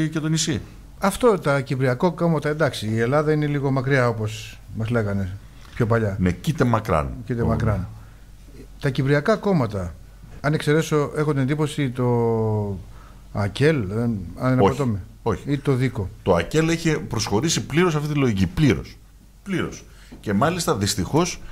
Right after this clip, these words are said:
Speaker 1: έκανε μια, α, τώρα θέλω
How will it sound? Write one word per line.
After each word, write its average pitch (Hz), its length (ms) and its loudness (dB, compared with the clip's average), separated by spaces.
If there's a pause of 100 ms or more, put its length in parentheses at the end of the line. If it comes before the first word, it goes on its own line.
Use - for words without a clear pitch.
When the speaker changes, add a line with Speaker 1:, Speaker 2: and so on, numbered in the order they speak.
(400)
Speaker 1:
έκανε 120 320 0
μια, 143 460 0
α, 76 1300 -2 (840)
τώρα 78 260 0
θέλω 71 600 -2